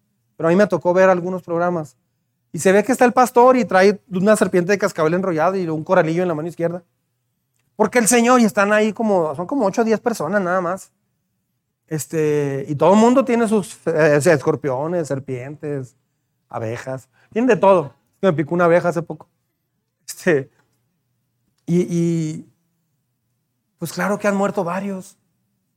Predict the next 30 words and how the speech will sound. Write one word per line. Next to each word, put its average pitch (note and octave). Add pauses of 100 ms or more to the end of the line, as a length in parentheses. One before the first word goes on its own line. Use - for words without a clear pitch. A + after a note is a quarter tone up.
(420)
Porque D#3+
les D3+
qui-, F3
llega E3
nueve E3
once A3
con, C3 (300)
con D3+
el, C3+
¿cómo G#3+
se G3
llama? A3+
El F3
antídoto. A3 (420)
No, G#3
no, C4+
no, C#4+
no, C#4+
el C4
Señor A#3
me C4+
va C4
a -
sanar. C4 (1040)
El E3+
Señor F#3+
me B3
va B3
a -
sanar. B3